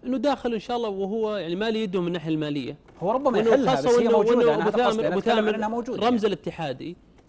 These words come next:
Speaker 1: ذكر إنه سيدعم إدارة الاتحاد بميزانية مفتوحة، فأنا أتوقع إن شاء الله إنه ما في مشكلة. ما أتوقع في مشكلة هذه.
Speaker 2: هي ما في مشكلة إنه يحلونها، عاد هذا أمر آخر، لكن هي موجودة المشكلة قبل حتى حضور إبراهيم
Speaker 1: المشكلة
Speaker 2: البلوي.
Speaker 1: من، من زمان،
Speaker 2: و-، أيوة.
Speaker 1: من، من قبل،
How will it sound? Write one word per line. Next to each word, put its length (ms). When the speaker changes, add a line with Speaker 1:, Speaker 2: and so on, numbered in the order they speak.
Speaker 1:
ذكر 240
إنه 420
سيدعم 500
إدارة 440
الاتحاد 500
بميزانية 400
مفتوحة، 440
فأنا 160
أتوقع 300
إن 80
شاء 180
الله 100
إنه 100
ما 80
في 120
مشكلة. 320
ما 60
أتوقع 20
في 0
مشكلة 0
هذه. 280
Speaker 2:
هي 160
ما 100
في 80
مشكلة 300
إنه 120
يحلونها، 500
عاد 140
هذا 180
أمر 420
آخر، 240
لكن 220
هي 200
موجودة 400
المشكلة 360
قبل 320
حتى 180
حضور 120
إبراهيم 160
Speaker 1:
المشكلة 520
Speaker 2:
البلوي. 340
Speaker 1:
من، 0
من 200
زمان، 300
Speaker 2:
و-، 80
أيوة. 280
Speaker 1:
من، 60
من 80
قبل، 260